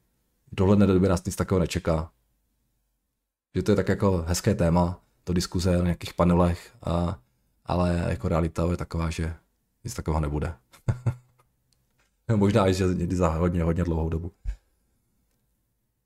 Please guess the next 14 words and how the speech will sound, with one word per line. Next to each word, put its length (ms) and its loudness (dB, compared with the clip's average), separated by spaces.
Eh, 520 -2
takže 180 8
já 80 12
vlastně 260 10
ani 100 10
nevím, 240 8
jak 80 6
by 80 6
to 80 4
mělo 160 4
vypadat, 340 0
já 120 -2
se 120 -2
mluvám, 500 0